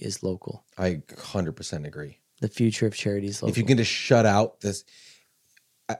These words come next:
Speaker 2: I think we need to, there needs to be a healthy balance. We need to know what's going on in the world.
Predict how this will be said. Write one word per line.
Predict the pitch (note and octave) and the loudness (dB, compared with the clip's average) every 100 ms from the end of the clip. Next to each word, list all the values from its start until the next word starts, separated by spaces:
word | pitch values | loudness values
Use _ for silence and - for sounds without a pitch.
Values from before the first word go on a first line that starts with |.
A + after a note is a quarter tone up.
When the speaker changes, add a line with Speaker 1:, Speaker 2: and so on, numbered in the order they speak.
| C3 | 4
Speaker 2:
I | |
think | B2+ D3 - - _ - | 6 6 4 -8 _ 0
we | A#2+ | 4
need | C#3 C3 | 6 6
to, | A2+ - - - G2 | 4 0 -10 -8 0
there | A#2 | 2
needs | C3 | 4
to | C3 | 4
be | |
a | G#2 | 2
healthy | A2+ A#2+ C#3+ | 4 2 2
balance. | A#2 F#2 D#2 F2 A2 - - _ _ _ _ _ _ _ - | 2 2 2 -6 -6 -8 -10 _ _ _ _ _ _ _ -2
We | |
need | C3+ D#3+ | 2 6
to | |
know | C3+ C3 | 8 8
what's | A2+ | 6
going | - G2+ F2+ | 4 2 2
on | F2 | -4
in | E2 | -6
the | D2+ | -10
world. | D2+ - - - | -12 -14 -18 -20